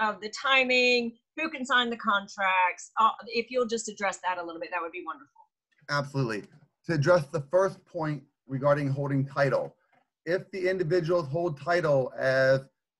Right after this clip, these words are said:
Speaker 2: um, John Smith and Mary Smith, and that is it. It does not make any reference to as joint tenants with right of survivorship and not as tenants in common or any language like that.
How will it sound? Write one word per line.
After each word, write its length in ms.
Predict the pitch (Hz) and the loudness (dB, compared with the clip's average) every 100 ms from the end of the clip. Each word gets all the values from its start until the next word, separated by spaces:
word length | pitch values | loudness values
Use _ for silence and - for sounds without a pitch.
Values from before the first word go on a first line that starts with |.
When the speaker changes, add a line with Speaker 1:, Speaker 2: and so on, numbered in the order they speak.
| - | -8
Speaker 2:
um, 580 | 123 127 123 120 117 - _ _ _ _ _ _ | -4 -2 -2 -2 -6 -10 _ _ _ _ _ _
John 320 | 156 160 170 | 2 2 2
Smith 400 | 147 - 170 175 - | -2 -2 -2 -2 -2
and 140 | 143 | 0
Mary 320 | 143 156 156 | 2 0 -2
Smith, 420 | 139 - 117 92 - _ _ _ - | -6 -4 -4 -4 -12 _ _ _ -10
and 100 | 113 | -4
that 160 | 139 147 | 0 0
is 140 | 139 | 2
it. 200 | 160 - | 2 2
It 80 | - | -4
does 160 | 120 135 | -4 -4
not 120 | 135 | -2
make 180 | 143 135 | -2 -2
any 200 | 151 165 | -4 -2
reference 540 | 143 151 147 147 135 - | 0 0 -2 -6 -8 -6
to 280 | 139 131 - | -4 -4 -6
as 380 | 127 127 131 - - | -6 -4 -4 -8 -8
joint 340 | 135 143 139 - | -2 -2 -2 -4
tenants 260 | 139 143 | -2 -2
with 100 | 107 101 | -4 -8
right 200 | 117 131 | -2 -2
of 140 | 120 | -2
survivorship 720 | - 120 135 147 143 - 135 - | -8 -4 0 0 -2 -6 -10 -8
and 200 | 110 107 | -6 -4
not 280 | 113 127 127 | -2 -4 -4
as 140 | 123 - 127 | -8 -8 -8
tenants 260 | 131 123 | -8 -8
in 100 | 113 110 | -12 -12
common 460 | - 156 160 156 143 - _ - | -4 -2 0 -2 -4 -10 _ -20
or 80 | - 151 | -14 -6
any 140 | 160 | -2
language 420 | 151 156 160 156 | 0 0 -2 0
like 240 | 135 135 135 | 2 2 2
that. 340 | 143 139 123 | 2 2 -2